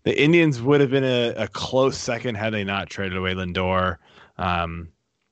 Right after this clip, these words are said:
but, uh, you know, since they gave him away, that, that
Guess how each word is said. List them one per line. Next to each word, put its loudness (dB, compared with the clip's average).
but, 0
uh, 0
you -6
know, -2
since -8
they 0
gave 2
him -4
away, 0
that, -6
that -4